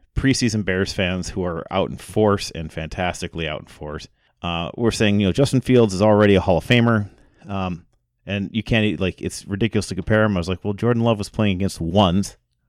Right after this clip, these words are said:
um, which Justin Fields was not. Justin Fields did not start that game, but he played into the third quarter, whereas Jordan Love was done at the end of the second quarter. It was just done. He was not playing third teamers. Um,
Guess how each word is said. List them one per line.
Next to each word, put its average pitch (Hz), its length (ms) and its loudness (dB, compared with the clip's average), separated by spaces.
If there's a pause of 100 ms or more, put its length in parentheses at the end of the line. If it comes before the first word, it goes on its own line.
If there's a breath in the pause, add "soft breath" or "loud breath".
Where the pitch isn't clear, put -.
(160)
um, 76 280 -6
which - 400 -8
Justin 98 280 -4
Fields 92 240 -4
was 85 140 -8
not. 80 280 -6 (280)
Justin 101 240 -6
Fields 98 240 -2
did 82 160 -8
not 87 180 -4
start 107 300 0
that 110 160 4
game, 110 300 0
but 92 120 -4
he 90 80 -2
played 95 260 0
into 92 200 -4
the 82 100 -6
third 117 260 2
quarter, 82 320 -4
whereas 85 500 -6 (240)
Jordan 120 280 2
Love 113 140 6
was 90 160 -2
done 95 260 2
at 78 80 -8
the 82 100 -8
end 78 160 -10
of 90 60 -14
the - 80 -14
second - 300 -12 (100)
quarter. - 460 -16
It - 80 -8
was 82 120 -10
just 85 220 -14
done. 87 220 -2
He 87 100 -8
was 90 140 -4
not 92 180 -4
playing 104 320 0
third 90 280 -4
teamers. - 420 -10 (360)
Um, 110 460 0